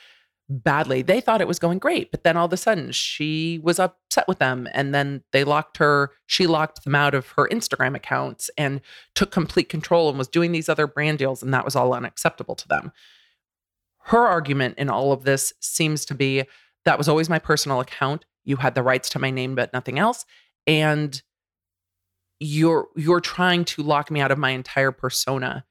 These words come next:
And that's not what we had agreed to." And in fact, she lays out facts in her opposition and emails and other documentary evidence saying, "Look, this proves that my understanding that my accounts were personal is the correct understanding."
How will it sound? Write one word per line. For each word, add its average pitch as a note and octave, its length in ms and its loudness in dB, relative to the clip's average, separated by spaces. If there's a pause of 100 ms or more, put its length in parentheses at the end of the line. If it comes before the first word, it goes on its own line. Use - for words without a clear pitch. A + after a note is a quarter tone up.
(220)
And C#3 400 0
that's C3 360 0
not C#3 180 0
what C3+ 140 -2
we C3+ 80 0
had C3 100 0
agreed B2+ 340 -4
to." C3 140 -6
And B2+ 80 -4
in B2 80 -8
fact, B2 400 -2 (600)
she F#3+ 400 2
lays E3 200 2
out C3+ 200 -2
facts B2+ 360 -2
in B2 100 -4
her C3 180 2
opposition C3 640 -2 (340)
and C#3 520 0 (160)
emails F3+ 400 2
and D3 100 0
other C#3 160 2
documentary C3 640 -2
evidence D3+ 480 0
saying, C#3 600 -2
"Look, D3 280 0
this D3+ 220 0 (100)
proves D3 680 0 (380)
that C#3+ 120 2
my D#3 320 2
understanding D3 540 -2
that B2+ 100 -6
my C3+ 140 0
accounts B2 340 -6
were A#2 60 -6
personal C3 720 0 (720)
is D3 240 4
the D3 140 -2
correct C3 460 -2
understanding." A2+ 680 -4